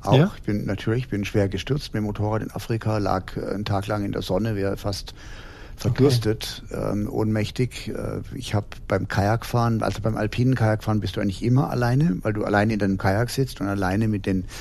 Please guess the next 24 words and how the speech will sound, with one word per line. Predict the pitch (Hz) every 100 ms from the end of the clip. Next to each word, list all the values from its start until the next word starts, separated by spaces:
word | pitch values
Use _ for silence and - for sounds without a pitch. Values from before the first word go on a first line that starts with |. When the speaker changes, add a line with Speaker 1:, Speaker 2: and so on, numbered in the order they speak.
| -
Speaker 2:
Aber | 131
da | 139 143
war |
eine | 156
Gruppe. | - 156 135 101 -
Speaker 1:
Ja, | 117 95
da | 110
bist | 107 107 -
du |
dann | 101 95 -
meistens | 101 104 - 110
zu | -
dritt, | 104 151 -
wenn's | 107 -
ein | 98
starkes | 107 104 104 -
Team | 123 123
ist. | - 117 - - - - - - -
Mehr | 107 104
Leute | 104 104 98
verträgt | 107 104 104 107 -
auch | 101 -
im | - 120 -
extremen | - - 104 123 120 92 87